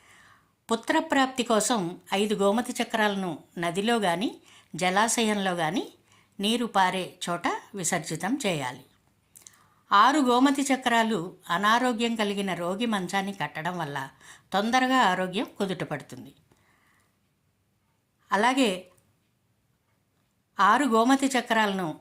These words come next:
దగ్గర పర్సులో ఉంచుకోవడం వల్ల కోర్టు గొడవలు ఉండవు. కోర్టు గొడవలున్నా అందులో విజయం సాధించవచ్చు.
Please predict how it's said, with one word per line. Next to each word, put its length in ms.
దగ్గర 520
పర్సులో 440
ఉంచుకోవడం 600
వల్ల 360
కోర్టు 380
గొడవలు 640
ఉండవు. 440
కోర్టు 320
గొడవలున్నా 760
అందులో 360
విజయం 500
సాధించవచ్చు. 800